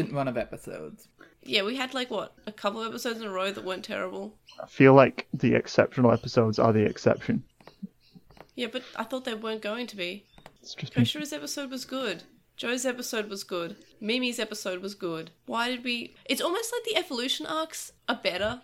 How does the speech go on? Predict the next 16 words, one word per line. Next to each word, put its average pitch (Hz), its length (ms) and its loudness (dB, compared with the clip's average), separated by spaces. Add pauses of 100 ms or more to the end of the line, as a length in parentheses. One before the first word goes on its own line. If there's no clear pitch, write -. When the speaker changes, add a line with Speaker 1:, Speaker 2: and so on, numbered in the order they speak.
Speaker 1:
than 202 200 -2
the 196 140 0
actual 190 420 -6
plot. - 420 -6 (720)
Speaker 3:
Except - 400 6
for - 80 -2
the 120 400 10
Ogremon 117 400 4
episode. 113 420 -4 (180)
Speaker 1:
Yeah, 180 340 -4 (320)
Ogremon 240 340 -6
was 180 120 -8
good. 175 340 -8 (140)
So, 240 640 -2 (320)
yeah, 202 460 -2
I, 254 360 -2